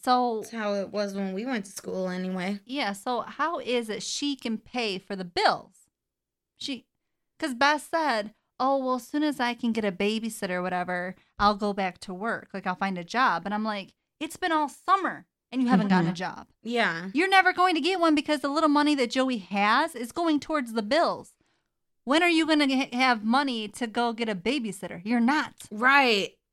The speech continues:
Speaker 1: If you're making Joey work,
Speaker 2: Why don't she, why didn't she have Joey watch
Speaker 1: watch
Speaker 2: the
Speaker 1: the
Speaker 2: baby?
Speaker 1: baby. Yes.
Speaker 2: While
Speaker 1: After,
Speaker 2: she works.
Speaker 1: after school, Joey can do her homework and watch the baby, and then Bess can get out and get a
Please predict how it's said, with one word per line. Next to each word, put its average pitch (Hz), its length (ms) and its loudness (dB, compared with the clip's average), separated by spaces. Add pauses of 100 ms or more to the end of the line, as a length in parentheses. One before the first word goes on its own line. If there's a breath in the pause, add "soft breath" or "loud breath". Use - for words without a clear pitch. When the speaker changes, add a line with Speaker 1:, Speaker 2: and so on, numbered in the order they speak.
(360)
Speaker 1:
If 277 220 -8
you're 311 140 -4
making 330 360 -2
Joey 226 380 -2
work, 233 380 -6 (480 soft breath)
Speaker 2:
Why 240 180 4
don't 269 280 0 (180)
she, 240 240 -6
why 240 160 6
didn't 277 160 0
she - 120 0
have 262 140 0
Joey 220 300 2
watch 208 240 0
Speaker 1:
watch 208 140 -4
Speaker 2:
the 190 40 0
Speaker 1:
the 190 80 2
Speaker 2:
baby? - 200 0
Speaker 1:
baby. - 220 -6 (420)
Yes. 320 280 -2 (180)
Speaker 2:
While 240 180 4
Speaker 1:
After, 240 140 0
Speaker 2:
she 254 120 -2
works. 277 340 0
Speaker 1:
after 254 340 -2
school, 294 500 -2
Joey 220 480 -2
can 214 340 -6
do 208 220 -6
her 285 140 0
homework 226 460 2
and 185 100 -4
watch 185 280 -4
the - 80 -8
baby, 233 560 -4 (260)
and 233 180 0
then 233 380 0 (140)
Bess 262 240 -4
can 277 160 -2
get 277 120 -2
out 262 180 0
and 240 140 -2
get 240 160 -4
a 214 320 -8